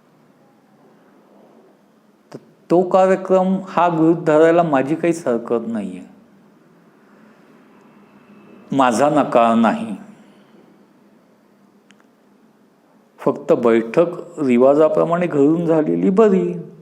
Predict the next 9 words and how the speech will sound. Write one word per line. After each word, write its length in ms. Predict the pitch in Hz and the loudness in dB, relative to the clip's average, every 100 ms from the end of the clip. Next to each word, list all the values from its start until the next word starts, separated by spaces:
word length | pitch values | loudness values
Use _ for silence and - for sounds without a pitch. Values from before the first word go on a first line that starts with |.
| - _ - | -20 _ -2
का, 80 | 170 | 0
आपण 260 | - 185 | 2 0
दोघंच 340 | 185 180 185 - | 2 2 0 0
ठरवायचं 420 | 180 175 175 180 | 4 4 4 0
सगळं, 420 | 160 165 165 170 165 - - - - - | -2 0 0 0 -6 -14 -20 -20 -18 -6
ती 160 | 175 135 | -2 -2
असली. 500 | 107 - 101 - 127 - - - - - - - | -2 -10 -10 -10 -14 -18 -20 -20 -20 -20 -20 -8
मी 340 | 143 147 170 180 | -2 0 0 0
काही 500 | 180 180 139 135 160 | 4 4 6 4 0